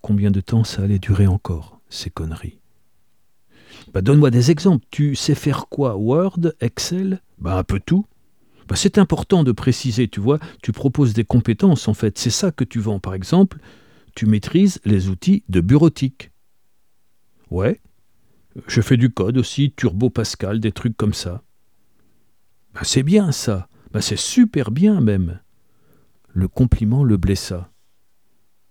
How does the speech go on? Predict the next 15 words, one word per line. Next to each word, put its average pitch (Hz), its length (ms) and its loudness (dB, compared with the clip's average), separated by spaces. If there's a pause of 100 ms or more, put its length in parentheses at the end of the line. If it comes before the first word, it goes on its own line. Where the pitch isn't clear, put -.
(180)
Elle 107 80 -2
croyait 117 260 4
quoi, 120 300 6
cette - 240 -2
conne ? 107 420 2 (960)
Qu'il 110 140 -10
savait 113 280 0
juste 127 280 0
appuyer 123 320 4
sur 104 240 0
le 107 100 6
bouton 110 480 -2 (140)
power ? 151 380 2 (1040)
Du 98 140 -8
coup, 143 280 -6